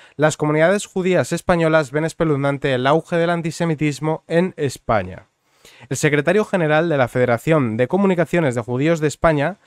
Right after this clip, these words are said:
ha comentado en Es Radio el ataque a Israel y la reacción de la izquierda. El ataque de Hamas a Israel y la respuesta del país judío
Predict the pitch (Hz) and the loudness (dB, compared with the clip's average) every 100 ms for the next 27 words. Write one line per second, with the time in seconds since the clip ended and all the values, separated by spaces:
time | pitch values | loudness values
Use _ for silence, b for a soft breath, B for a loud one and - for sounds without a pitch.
0 | b b 147 165 180 170 170 170 165 156 | b b 0 4 4 4 2 4 4 4
1 | 165 160 135 156 135 123 143 143 120 117 | 2 0 0 0 0 -2 -4 -2 -2 0
2 | 135 156 156 - 160 185 165 143 139 170 | -2 -2 -4 -2 -2 0 0 0 -2 -6
3 | - 143 123 120 107 - 151 170 - 156 | -6 -2 0 0 -2 -2 -4 -4 -8 -4
4 | 143 131 - 110 90 87 - _ _ _ | -4 -4 -8 -10 -10 -16 -20 _ _ _
5 | _ _ _ _ _ _ - 123 135 156 | _ _ _ _ _ _ -4 0 0 0
6 | 170 180 - 160 160 143 151 151 156 131 | 0 0 0 0 2 2 -2 0 2 2
7 | 160 - 143 127 117 - 147 139 117 123 | 0 -4 -2 -2 -2 -4 -2 -2 -2 -2
8 | 127 - 175 160 170 | -4 -4 -2 0 -2